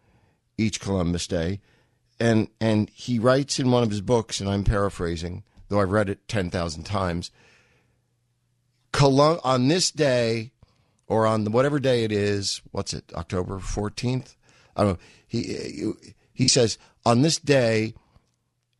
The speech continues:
Americans celebrate that Columbus discovered,"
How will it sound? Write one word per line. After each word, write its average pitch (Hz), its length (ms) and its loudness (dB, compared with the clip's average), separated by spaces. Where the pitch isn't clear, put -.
Americans 127 840 2
celebrate 104 840 0
that 117 300 0
Columbus 117 1000 2
discovered," 107 1080 0